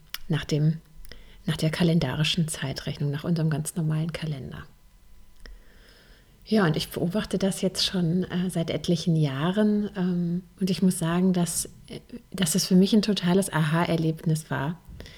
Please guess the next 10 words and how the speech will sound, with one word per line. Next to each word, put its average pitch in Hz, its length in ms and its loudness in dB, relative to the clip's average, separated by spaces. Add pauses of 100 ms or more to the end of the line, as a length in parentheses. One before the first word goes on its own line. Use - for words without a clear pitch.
(540)
ähm, 143 240 -2
als 156 160 -2
ich 175 80 -4
das 165 200 -4
durch - 240 -4
Human 165 200 2
Design 151 400 0
so 156 80 0
mitbekommen 202 680 2
habe, 175 460 0